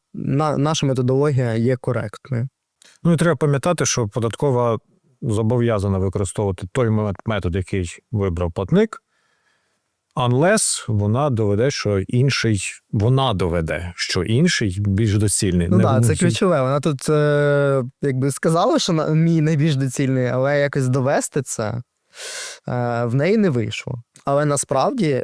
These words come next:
Speaker 1: е, результат, да? Ну, в-, результат, е, такий, що, е,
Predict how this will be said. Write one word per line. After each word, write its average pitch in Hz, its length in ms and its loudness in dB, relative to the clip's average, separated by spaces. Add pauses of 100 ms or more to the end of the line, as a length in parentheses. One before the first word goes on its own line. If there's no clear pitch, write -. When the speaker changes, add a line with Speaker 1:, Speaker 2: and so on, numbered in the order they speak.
(120)
Speaker 1:
е, 123 720 0 (600)
результат, 156 520 2 (280)
да? 160 260 2 (300)
Ну, 139 240 -2
в-, 127 260 -2 (280)
результат, 139 760 0
е, 143 760 2
такий, 190 280 -2
що, 147 580 2 (720)
е, 113 440 -2